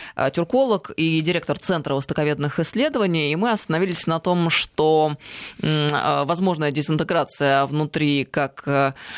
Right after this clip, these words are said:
э, Североатлантического альянса, так и Евросоюза может, конечно, безусловно, привести к усилению отдельных, эм, а, образований.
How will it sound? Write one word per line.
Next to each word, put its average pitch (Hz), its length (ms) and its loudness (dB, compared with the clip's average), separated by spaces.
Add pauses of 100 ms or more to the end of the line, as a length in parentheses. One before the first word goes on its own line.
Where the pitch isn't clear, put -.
(260)
э, 147 160 0
Североатлантического 143 840 0
альянса, 143 400 -2
так 143 200 -2
и 147 40 2
Евросоюза 170 760 0
может, 175 300 -2
конечно, 151 420 -2
безусловно, 139 580 0
привести 139 600 -2
к - 240 -2
усилению 143 640 0
отдельных, 139 540 -4
эм, 135 500 0 (560)
а, 127 260 0
образований. 151 760 -2